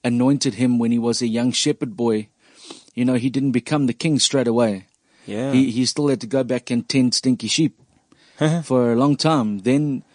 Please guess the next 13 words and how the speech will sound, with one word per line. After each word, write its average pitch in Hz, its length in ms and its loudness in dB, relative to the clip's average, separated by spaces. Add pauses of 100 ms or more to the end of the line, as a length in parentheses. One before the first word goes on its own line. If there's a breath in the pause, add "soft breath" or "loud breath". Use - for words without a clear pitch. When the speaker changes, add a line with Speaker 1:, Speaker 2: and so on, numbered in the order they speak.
(640 soft breath)
Speaker 1:
King 156 180 0
Saul 180 240 2
chased 147 320 0
him 135 100 2
around 131 360 2
and 120 120 2
tried 127 140 4
to 123 80 0
kill 156 220 0
him 151 100 2
for - 140 -2
thirteen 117 500 0
years, 101 360 -2